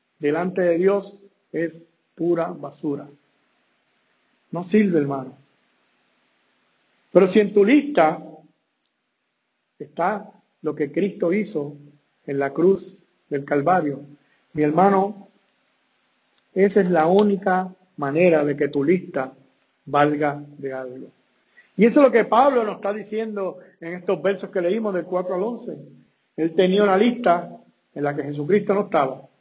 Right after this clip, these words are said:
Cuando Jesucristo dijo, se dio cuenta de que su lista de cosas que él había hecho por su propio esfuerzo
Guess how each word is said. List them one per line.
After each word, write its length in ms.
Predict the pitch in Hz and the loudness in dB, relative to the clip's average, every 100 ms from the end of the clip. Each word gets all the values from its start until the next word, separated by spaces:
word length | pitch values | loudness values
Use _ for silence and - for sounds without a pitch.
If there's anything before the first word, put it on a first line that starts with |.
| _ _ _ _ _ _ _ _ _ _ _ | _ _ _ _ _ _ _ _ _ _ _
Cuando 280 | - 156 156 | -12 -6 -4
Jesucristo 540 | 156 160 151 185 208 180 | -4 -6 -4 -2 2 4
dijo, 560 | 175 185 262 - - - _ _ _ - | 6 4 2 -2 -12 -20 _ _ _ -4
se 120 | 151 | 2
dio 160 | 175 | 2
cuenta 340 | 190 202 185 170 | 4 4 4 4
de 80 | 156 | 2
que 140 | 147 | 0
su 120 | 156 | -2
lista 640 | 147 202 185 - 214 214 - - | 0 0 0 -2 -2 -4 -12 -6
de 180 | 147 | -4
cosas 340 | 143 185 185 170 | -2 -2 -2 0
que 120 | 170 | 2
él 60 | 165 | 4
había 300 | 170 170 175 | 4 4 2
hecho 220 | 180 165 | 0 -4
por 180 | 160 156 | -4 -6
su 100 | 147 | -2
propio 280 | 170 175 | 0 0
esfuerzo 560 | 156 208 220 - 190 | 0 0 0 -4 -8